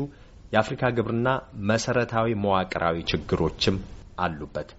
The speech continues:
የገበሬዎችን ምርታማነትና የገበያ ተወዳዳሪነት መጨመር ላይ ገና ብዙ ስራ ይጠበቃል። ከፈተናዎቹ አንዱ የመሰረተ ልማትና የገበያ ስርዓቶች አለመበልጸግ ነው። ምርትን ለገበያ ለማቅረብ ያለው ፈተና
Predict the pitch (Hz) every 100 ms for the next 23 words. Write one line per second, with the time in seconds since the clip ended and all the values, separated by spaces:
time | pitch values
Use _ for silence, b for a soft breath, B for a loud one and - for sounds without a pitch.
0 | b 80 82 73 71 95 92 92 92 -
1 | 90 85 92 101 95 92 92 92 - 104
2 | 110 104 98 104 101 104 101 104 98 92
3 | 92 95 92 90 82 87 98 101 98 107
4 | 107 117 127 110 120 113 113 107 90 78
5 | - 80 82 82 85 95 87 78 - B
6 | B B B - 147 170 170 123 98 -
7 | 92 87 87 131 120 95 90 92 101 95
8 | 98 92 85 78 95 104 98 113 113 113
9 | 107 110 107 107 101 - 101 107 127 -
10 | 120 127 127 131 - 123 90 65 B B
11 | B 127 131 - 123 107 95 98 90 90
12 | 85 87 87 90 95 92 85 85 85 -
13 | 87 98